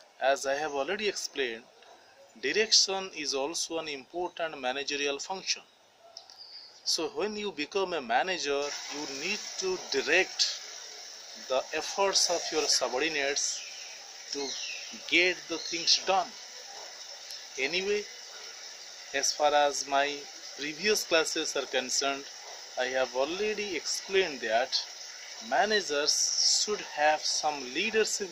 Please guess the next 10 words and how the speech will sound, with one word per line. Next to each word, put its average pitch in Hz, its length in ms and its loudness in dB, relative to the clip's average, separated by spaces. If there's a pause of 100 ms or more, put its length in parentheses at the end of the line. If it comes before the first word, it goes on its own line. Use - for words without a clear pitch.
qualities. 175 720 2 (760)
Managers 165 800 2 (180)
must 165 400 4
be 160 160 2
excellent 175 680 0
in 135 200 -4
communication. 180 760 0 (920)
Managers 175 720 4
should 147 200 0
supervise 139 1080 4